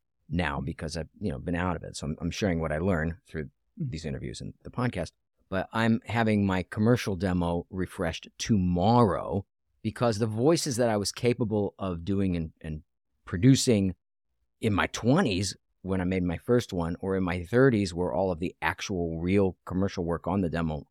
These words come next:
Speaker 1: came from, was a lot more limited than the range that I now have just because I'm older and I live, lived more and I've trained my voice. Getting back to the voice training, I started in musical theater.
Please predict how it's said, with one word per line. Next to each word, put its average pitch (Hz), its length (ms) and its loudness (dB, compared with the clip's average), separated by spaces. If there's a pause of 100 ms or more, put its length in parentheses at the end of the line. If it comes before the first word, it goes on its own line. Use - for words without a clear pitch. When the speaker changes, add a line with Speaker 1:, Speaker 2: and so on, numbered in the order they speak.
Speaker 1:
came 143 180 2
from, 85 220 -4 (1200)
was 135 260 2 (100)
a 143 100 2
lot 131 320 2
more 139 180 4
limited 117 420 4
than 98 100 0
the 98 100 -2
range 101 340 -2
that 95 120 -2
I 90 100 -2
now 85 200 -2
have 85 320 -6
just - 220 -10
because 87 260 -10
I'm 85 120 -6
older 98 280 0
and 80 100 -6
I 78 60 -10
live, 92 260 -6 (120)
lived 131 220 6
more 120 440 4
and 82 120 -6
I've 82 140 -8 (340)
trained 190 320 0
my 160 200 0
voice. 135 540 -2 (300)
Getting 147 200 2
back 127 220 0
to 139 80 -4
the 120 80 0
voice 117 360 0 (280)
training, 120 500 2
I 120 60 0
started 117 360 0
in 110 140 2
musical 110 360 -2
theater. 95 420 -2